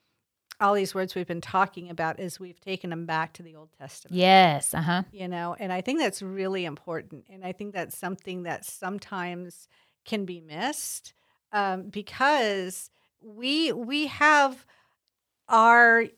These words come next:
Speaker 1: New Testament, and we, we dig in and we learn so much, and there's, there's so much we, we feel like we can just plumb the depths of that we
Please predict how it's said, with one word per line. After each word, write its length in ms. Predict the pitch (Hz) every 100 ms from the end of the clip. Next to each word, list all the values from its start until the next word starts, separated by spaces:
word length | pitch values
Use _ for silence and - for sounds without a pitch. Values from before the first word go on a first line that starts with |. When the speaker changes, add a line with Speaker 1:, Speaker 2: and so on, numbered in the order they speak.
| _ 247
Speaker 1:
New 240 | 226 320
Testament, 580 | 302 302 302 285 277 254
and 180 | 208 190
we, 180 | 202 202
we 240 | 196 196
dig 360 | 175 320 339 269
in 180 | 254 220
and 80 | 202
we 160 | 190
learn 360 | 202 240 294 339
so 200 | - 269
much, 280 | 233 208 202
and 80 |
there's, 220 | 185 185 -
there's 300 | 202 196 -
so 160 | 277
much 240 | 277 247 -
we, 200 | 208 196 - _ _ -
we 260 | 220 208 208
feel 280 | - 233
like 220 | 220 208 240
we 100 | 226
can 220 | 214 190
just 300 | 196 - -
plumb 320 | 262 262 240
the 100 | 208
depths 360 | 196 247 254 -
of 120 | 196
that 120 | 196
we 120 | 214